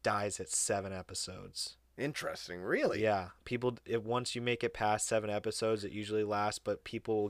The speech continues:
Speaker 1: get to seven episodes and just realize, like, maybe no one's listening, or maybe
Speaker 2: Huh.
Speaker 1: I just, this isn't my thing, but it's, like, to seven episodes, and then it's just like,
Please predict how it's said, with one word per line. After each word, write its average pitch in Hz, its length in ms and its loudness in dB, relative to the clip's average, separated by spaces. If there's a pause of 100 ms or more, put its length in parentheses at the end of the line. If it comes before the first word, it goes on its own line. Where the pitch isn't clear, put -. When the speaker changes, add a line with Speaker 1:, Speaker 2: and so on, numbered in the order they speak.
Speaker 1:
get 107 200 0
to 110 100 -2
seven 104 320 0
episodes 107 500 -2
and 104 140 -8
just 104 340 -4
realize, 104 480 2
like, 101 200 0 (340)
maybe 110 220 -2
no 110 240 0
one's 98 220 -2
listening, 98 600 -2
or 92 100 -10
maybe 104 360 -2
Speaker 2:
Huh. 151 220 2 (200)
Speaker 1:
I 101 80 -4
just, 101 240 -4
this 98 220 -6
isn't 101 260 -4
my 95 160 -2
thing, 92 460 -4
but 90 100 -6
it's, - 200 -6
like, 92 200 -2 (260)
to 101 120 -4
seven 117 380 4
episodes, 113 680 4
and 104 100 -4
then 101 80 -4
it's 95 120 -6
just 101 180 0
like, 95 240 -4